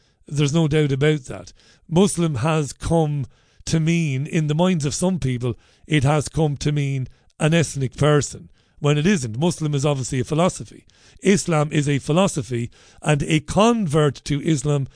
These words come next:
is known as a Muslim, but Muslim isn't a race. You're right. You're right. And I hope you realise, um, and anybody else who might be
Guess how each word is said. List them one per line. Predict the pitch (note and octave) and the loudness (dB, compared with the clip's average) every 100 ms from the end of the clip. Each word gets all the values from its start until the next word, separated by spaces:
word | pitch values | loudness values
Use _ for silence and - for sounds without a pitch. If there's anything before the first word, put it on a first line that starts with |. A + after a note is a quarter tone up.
| _ | _
is | - D#3+ | -2 0
known | C#3 D3+ C#3 D3 | 2 0 0 -2
as | C3+ C3+ | -2 0
a | B2+ | -2
Muslim, | B2+ E3+ - B2 A2+ - - | -2 -2 -2 -6 -8 -14 -6
but | - C3+ - | 0 0 0
Muslim | E3+ D#3+ C#3+ - | 0 0 -2 -2
isn't | C#3+ B2+ | -2 -2
a | A#2+ | -2
race. | D3+ C#3+ - | 0 -2 -2
You're | E3+ | -2
right. | F#3 G3 B2 - - _ _ _ - _ | 0 0 -2 -8 -20 _ _ _ -20 _
You're | D#3 D#3+ | 0 2
right. | F#3+ F3 C3 | 4 2 -2
And | D#3+ D3 - _ - | -4 -4 -8 _ -8
I | D#3+ | -2
hope | D3 G3+ F#3+ F#3+ | 2 2 2 0
you | F#3 D#3 | 0 0
realise, | D#3+ F3 E3 D3+ F3+ A2 A2+ D3 - _ _ _ - - | 0 2 2 4 2 0 -6 -8 -12 _ _ _ -20 -10
um, | D3 D3 C#3+ | -2 -2 -2
and | D3 | 0
anybody | D#3+ E3+ D#3 D#3 | 0 0 2 2
else | F3 | 2
who | D#3 | 2
might | D#3+ C#3+ | 0 0
be | C#3+ C#3 B2 | -2 -2 -4